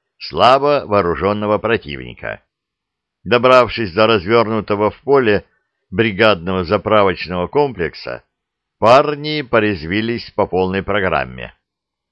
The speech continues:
Мало того, что они сожгли все, до чего дотянулись их шаловливые ручки, так успели еще накрыть девятнадцать танков, ливших в бездонное брюхо горючку.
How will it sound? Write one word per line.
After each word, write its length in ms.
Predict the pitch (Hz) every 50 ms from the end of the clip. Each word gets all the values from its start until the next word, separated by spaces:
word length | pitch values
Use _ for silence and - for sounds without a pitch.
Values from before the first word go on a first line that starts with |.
| _ _ _ _ -
Мало 340 | 90 107 127 135 139 135
того, 420 | - - 131 127 120 117 104 90 - _ _ _ _ _ _
что 240 | - - - 107 107
они 200 | 113 117 123 104
сожгли 600 | - 120 117 110 90 80 85 113 117 120 117 113 _
все, 540 | - - - - 135 135 117 92 76 65 _ _ _ _ _ _ -
до 160 | 76 82 -
чего 280 | - 101 117 113 110
дотянулись 680 | 92 101 98 - - - 139 165 170 156 127 107 95 - 90
их 160 | 101 92 -
шаловливые 720 | - - 104 110 120 123 117 113 101 90 85 95 104 120
ручки, 600 | 127 135 135 104 85 - - - - 64 104 - _ _ _ _ _ _ _ _ _ _ _ _ _ _ _
так 200 | - 131 127 -
успели 480 | 151 147 - - - 160 170 165 160 156
еще 360 | 147 147 131 - - 147 147
накрыть 720 | 143 147 147 - - 104 95 95 92 87 85 - - - _ _ _ _ _ _ _ -
девятнадцать 920 | 82 85 110 123 123 95 - 98 117 117 107 - - - 104 104 - _ -
танков, 600 | - 165 160 147 135 - - 85 80 - - - _ _ _ _ _ _ _ _ _ _ -
ливших 560 | 101 120 131 131 104 - - 123 104 - -
в 200 | 101 110 107 87
бездонное 760 | 87 107 117 107 87 82 82 117 117 113 107 104 107 104 104
брюхо 460 | 98 107 131 147 139 107 - 107 104
горючку. 880 | 87 78 117 117 113 107 104 87 73 - - - - - - 60 58